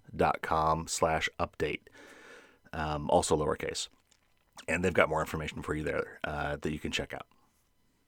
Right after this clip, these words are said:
All right, and now let's, uh, catch up a little bit more with Facebook. Obviously, they've been in the news a lot lately, and for good reason.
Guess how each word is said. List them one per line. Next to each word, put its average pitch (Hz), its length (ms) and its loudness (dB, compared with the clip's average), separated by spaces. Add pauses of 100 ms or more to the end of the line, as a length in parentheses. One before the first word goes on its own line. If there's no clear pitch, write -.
(500)
All 87 100 2
right, 135 140 8
and 107 200 4
now 123 200 10
let's, 120 280 8
uh, 104 240 10
catch - 240 6
up 127 100 8
a 120 60 8
little 117 160 10
bit 117 120 10
more 107 280 12
with 131 120 6
Facebook. 104 600 8
Obviously, 95 400 6
they've 92 120 6
been 90 200 4
in 87 80 2
the 85 80 2
news 92 240 4
a 85 80 6
lot 82 400 8
lately, 78 320 0
and 90 120 0
for 80 120 -6
good 73 160 -2
reason. 73 420 -4